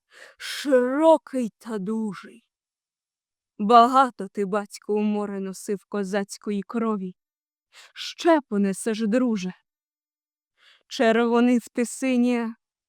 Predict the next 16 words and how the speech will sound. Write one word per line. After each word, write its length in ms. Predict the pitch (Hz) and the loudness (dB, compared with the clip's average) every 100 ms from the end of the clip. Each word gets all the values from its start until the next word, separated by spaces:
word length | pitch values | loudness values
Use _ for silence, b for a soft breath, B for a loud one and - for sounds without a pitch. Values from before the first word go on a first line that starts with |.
| _ | _
та 160 | 269 214 | -8 -6
не 140 | 214 | -6
напоїв. 640 | 208 202 - 214 190 185 202 _ _ _ _ _ _ _ _ _ _ | -6 -8 -10 -10 -10 -14 -18 _ _ _ _ _ _ _ _ _ _
А 160 | 240 | 2
сю 260 | 240 - 294 | 2 0 4
ніч 480 | 285 311 - - - _ _ _ | 6 6 4 -10 -20 _ _ _
уп'єшся. 920 | 226 - 208 233 220 226 - - _ _ _ _ _ _ b b b | -12 -12 -12 -6 -6 -8 -18 -20 _ _ _ _ _ _ b b b
Пекельне 540 | 254 233 277 269 269 269 | -2 2 2 4 2 0
є 140 | 285 | -2
свято 600 | - - 285 277 262 247 | -4 -4 0 0 0 -4
по 120 | - | 0
всій 320 | 247 - 269 | -2 -2 -4
Україні 760 | 269 262 - 277 262 277 262 254 | -2 -4 -4 -2 -2 -2 -4 -6
сю 240 | - 302 | -6 -6
ніч 340 | 269 269 196 214 | -2 -4 -6 -8
зареве. 560 | 220 233 233 226 190 | -4 -2 -2 -6 -8